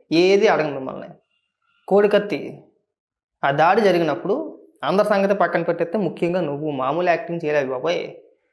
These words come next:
ఎప్పుడు మాట్లాడినా కళ్ళంట నీళ్ళు ఎట్టేసుకుని గొల్లుమని ఏడ్చేసేదాన్ని అక్కడ ఆ గొట్టం ముందు. అయ్య బాబాయ్ ఏమన్నా ఉందా? జగన్మోహన్ రెడ్డిని just మిస్ అయిపోయాడు, ఎక్కడ పొడిసే పోయారు, ఇలా తప్పించుకున్నాడు, భుజానికి గుచ్చుకుంది, ఇంత లోతు దిగిపోయింది, ఇంత లోతు దిగిపోయింది ఏకంగాను.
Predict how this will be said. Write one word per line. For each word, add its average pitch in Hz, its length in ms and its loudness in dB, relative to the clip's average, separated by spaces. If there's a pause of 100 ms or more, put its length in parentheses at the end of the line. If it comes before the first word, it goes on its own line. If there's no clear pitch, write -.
(140)
ఎప్పుడు 139 280 2
మాట్లాడినా 185 520 2
కళ్ళంట 175 380 2
నీళ్ళు 170 240 2
ఎట్టేసుకుని 175 340 -2
గొల్లుమని 156 640 2
ఏడ్చేసేదాన్ని 156 480 -2
అక్కడ 131 160 -8 (140)
ఆ - 40 2
గొట్టం 147 340 0
ముందు. 143 340 -12 (440)
అయ్య 131 100 0
బాబాయ్ 160 260 2
ఏమన్నా 151 360 2
ఉందా? 156 360 -2 (280)
జగన్మోహన్ 151 520 2
రెడ్డిని 151 260 -2
just - 340 0
మిస్ 156 140 -6
అయిపోయాడు, 165 540 -2 (640)
ఎక్కడ 156 420 -2
పొడిసే 151 240 2
పోయారు, 196 640 2
ఇలా 165 140 2
తప్పించుకున్నాడు, 190 600 0
భుజానికి 165 380 2
గుచ్చుకుంది, 170 480 -4 (800)
ఇంత 165 380 0
లోతు 160 260 4
దిగిపోయింది, 175 460 2
ఇంత 156 360 -4
లోతు 156 220 2
దిగిపోయింది 165 360 0
ఏకంగాను. 151 540 -4